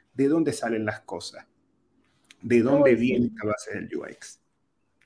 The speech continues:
Speaker 2: Hay
Speaker 1: Y hay un
Speaker 2: muchas
Speaker 1: libro
Speaker 2: cosas que, que descubrir.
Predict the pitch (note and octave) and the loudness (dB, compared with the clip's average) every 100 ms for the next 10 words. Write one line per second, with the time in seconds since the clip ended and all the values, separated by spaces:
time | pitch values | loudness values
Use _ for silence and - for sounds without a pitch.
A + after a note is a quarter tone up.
0 | _ - - _ - A#3 C4+ F4+ - C#4 | _ -20 -20 _ 0 4 8 8 8 6
1 | A#3 D#4 C#4+ C4 C4 C4 B3 G#3+ G#3+ G#3+ | 4 4 4 2 0 0 0 2 -2 -6
2 | - - A#3 A#3+ - A#3 G#3 A3+ | 0 6 6 6 2 0 2 0